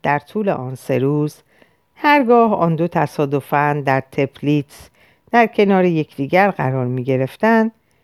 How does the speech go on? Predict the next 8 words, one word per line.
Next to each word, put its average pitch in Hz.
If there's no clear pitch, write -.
بتینا 285
نزد 233
وی 180
اقرار 147
می‌کرد 147
که 156
به 147
زودی 170